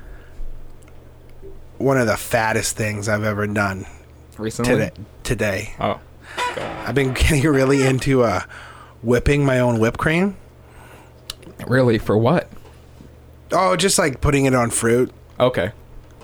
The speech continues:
Speaker 1: 'Cause it's like, 'cause I'm diabetic, I can do it, and I could add sugar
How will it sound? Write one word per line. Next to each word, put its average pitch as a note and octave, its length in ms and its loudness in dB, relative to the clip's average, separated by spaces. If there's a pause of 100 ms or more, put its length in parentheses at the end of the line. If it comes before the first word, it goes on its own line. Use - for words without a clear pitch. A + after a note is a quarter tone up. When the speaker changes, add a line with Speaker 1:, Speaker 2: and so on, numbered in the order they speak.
(180)
Speaker 1:
'Cause D3+ 160 2
it's B2+ 180 2
like, B2 380 2 (300)
'cause C#3+ 140 -2
I'm C#3 80 0
diabetic, C3+ 540 2
I A#2+ 100 0
can B2+ 180 0
do B2 220 2
it, C#3+ 240 2
and B2 180 2
I A#2 100 2
could A2 280 -4 (260)
add B2 220 -2
sugar C3+ 600 0